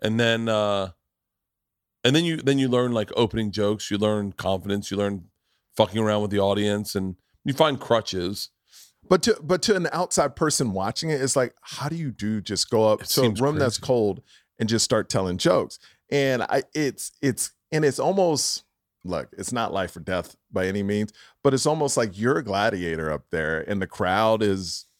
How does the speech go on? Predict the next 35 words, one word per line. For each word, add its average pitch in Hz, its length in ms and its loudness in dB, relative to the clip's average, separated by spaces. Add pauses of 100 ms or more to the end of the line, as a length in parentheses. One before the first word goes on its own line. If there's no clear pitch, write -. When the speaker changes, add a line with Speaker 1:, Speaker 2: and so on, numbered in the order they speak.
(140)
Speaker 2:
I 135 60 4
mean, 139 300 0
because - 460 2 (300)
a - 60 -10
lot 123 80 6
of - 60 2
people 156 280 0
come 131 260 0
there, 131 320 0 (540)
they 151 100 6
don't 185 140 2
wanna 175 160 2
laugh. - 360 -8 (220)
Speaker 1:
Yeah. 92 240 -4
Speaker 2:
You 151 120 4
know, 151 120 8
your 151 240 2
job, 120 600 2 (200)
and 160 240 2 (440)
your 170 180 4
job 165 240 -2
is 139 100 -2
to 143 60 -4
make 127 160 0
them 107 160 -2
laugh. 113 200 -2
And 120 120 -4
I 156 80 0
believe, 107 580 -2
I 110 60 0
believe 135 300 0
in 98 100 -2
energy. 73 400 -8
I 101 100 0
believe, 123 320 0